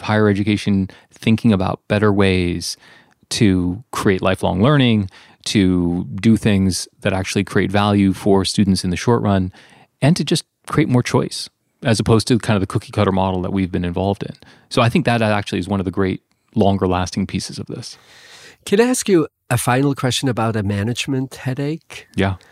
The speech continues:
Speaker 2: In a world where quitting leads to higher wages, now in your company, the employees who arrived most recently often will make perhaps <laughs> even more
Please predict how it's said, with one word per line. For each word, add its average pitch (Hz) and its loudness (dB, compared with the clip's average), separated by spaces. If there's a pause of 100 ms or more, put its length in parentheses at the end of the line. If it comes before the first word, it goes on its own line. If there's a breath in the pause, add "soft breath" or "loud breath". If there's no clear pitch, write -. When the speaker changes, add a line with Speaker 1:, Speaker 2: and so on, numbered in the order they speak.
(300 soft breath)
Speaker 2:
In 143 6
a 143 4
world 175 0
where 120 0 (220)
quitting 101 -2 (120)
leads 113 -2
to 127 -2
higher 101 -2
wages, 98 -8 (840 soft breath)
now 151 2
in 156 2
your 139 0
company, 156 -4 (600)
the 135 0
employees 143 0
who 127 0
arrived 117 -2
most 117 -2
recently 120 -4 (680 soft breath)
often 151 0
will 131 -2
make 117 -4 (180)
perhaps 110 -4 (100)
<laughs> 117 4
even 165 2
more 120 4